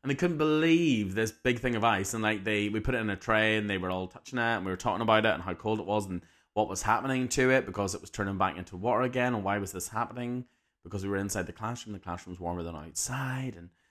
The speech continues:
eventually, uh, it would turn back into water again. And what did, what would we need to do to turn it into ice? Oh, we need to put it, well, some children thought we just needed to la-, leave it outside, and some children thought we needed to put it into the freezer, and someone thought that we could just put it into the cupboard at the back of the classroom 'cause it's got a door, like a fri-, like a fri-, sorry,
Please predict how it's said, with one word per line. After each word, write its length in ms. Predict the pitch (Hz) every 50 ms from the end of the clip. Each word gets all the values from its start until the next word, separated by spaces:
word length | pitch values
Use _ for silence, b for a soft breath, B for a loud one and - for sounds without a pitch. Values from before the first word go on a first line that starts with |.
| _ _ _ _ -
eventually, 920 | 95 107 101 101 101 - - 101 101 98 98 95 95 95 92 90 - -
uh, 220 | - 87 85 80
it 80 | 73 80
would 180 | 95 95 90 -
turn 180 | - 104 95
back 160 | 87 87 73
into 160 | - - - 92
water 200 | 101 127 87 110
again. 320 | 123 120 127 120 120 120
And 100 | 113 104
what 180 | 107 117 - -
did, 240 | 107 104 95 90
what 160 | 98 104 - 101
would 140 | 104 95 98
we 80 | 87 92
need 200 | 92 92 92 90
to 100 | - 85
do 280 | - 120 131 131 135
to 100 | 127 113
turn 260 | 104 - - 107 101 98
it 120 | 90 65
into 300 | 90 90 - - - -
ice? 360 | 113 120 123 123 127 - - -
Oh, 260 | 156 180 180 175 170
we 140 | 151 131 120
need 140 | 113 110
to 60 | - -
put 140 | - 92
it, 100 | 80 - - - _ _ _ -
well, 80 | - 107
some 160 | 117 156 156
children 280 | 143 160 147 131 120
thought 180 | 110 - 117 117
we 60 | 107
just 180 | 101 107 104 -
needed 220 | 107 98 95 -
to 60 | -
la-, 180 | 101 95 95 98 - -
leave 160 | 104 95 95
it 40 | 65
outside, 500 | 87 95 - - - 107 85 80 82 82 - _ _ _ _ _ _ _ _ -
and 100 | 98 -
some 160 | - 101 98
children 320 | 92 107 95 95 98 95
thought 260 | - - 95 95 -
we 60 | - 92
needed 140 | 92 90
to 60 | 90 -
put 100 | 92 -
it 20 |
into 100 | - -
the 80 | - -
freezer, 380 | - 135 139 135 131 139 131
and 180 | 120 - 104 104
someone 400 | - - 143 147 151 147 139 135
thought 500 | 127 - 131 117 101 87 85 85 - - _ _ _ _ _ _ _
that 80 | - 98
we 100 | 101 101
could 100 | 90 92
just 180 | 95 98 - -
put 100 | 113 98
it 40 |
into 180 | 80 98 101 -
the 80 | 104 101
cupboard 320 | - 104 92 - 113 113
at 60 | -
the 60 | -
back 160 | 101 107 101 -
of 40 |
the 60 | - 101
classroom 380 | - 107 101 107 - - 117
'cause 140 | 98 - 95
it's 140 | 107 - -
got 160 | - 104 85
a 60 | 101
door, 400 | - 113 110 127 151 170 165 165 -
like 180 | - 113 110 -
a 20 |
fri-, 280 | - - - 123 117 -
like 180 | 104 110 -
a 40 | 101
fri-, 200 | - - - -
sorry, 280 | - - 80 78 78